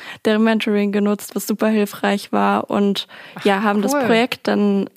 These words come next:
Speaker 1: gepitcht und, ähm, sind so auf unseren jetzigen Projektpartner gekommen.
Speaker 2: Okay.
Speaker 1: Mit dem wir dann das Projekt ziemlich schnell auch umgesetzt
Speaker 2: Also,
Speaker 1: haben.
Speaker 2: d-, also erstmal finde ich das ja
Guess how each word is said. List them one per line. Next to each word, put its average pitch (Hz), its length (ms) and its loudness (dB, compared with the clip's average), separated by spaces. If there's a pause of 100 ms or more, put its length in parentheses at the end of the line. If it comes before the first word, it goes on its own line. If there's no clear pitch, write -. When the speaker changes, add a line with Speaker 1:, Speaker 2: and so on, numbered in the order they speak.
Speaker 1:
gepitcht - 680 -2
und, 226 720 0
ähm, 202 600 0 (340)
sind 214 260 0
so 214 140 2
auf 196 200 0
unseren 202 340 0
jetzigen 196 420 -2
Projektpartner 185 880 -2 (640)
gekommen. - 520 -2 (560)
Speaker 2:
Okay. 202 180 0
Speaker 1:
Mit 175 160 2
dem 208 180 4
wir 208 80 2
dann 202 200 0
das 196 160 0
Projekt - 600 -4
ziemlich 196 320 0
schnell 196 220 0
auch 196 100 -2
umgesetzt - 640 -2
Speaker 2:
Also, 208 160 2
Speaker 1:
haben. 220 220 -2 (100)
Speaker 2:
d-, 147 160 -14
also 208 220 0
erstmal 220 260 0
finde 233 200 0
ich 208 60 -4
das 214 160 -2
ja 196 220 0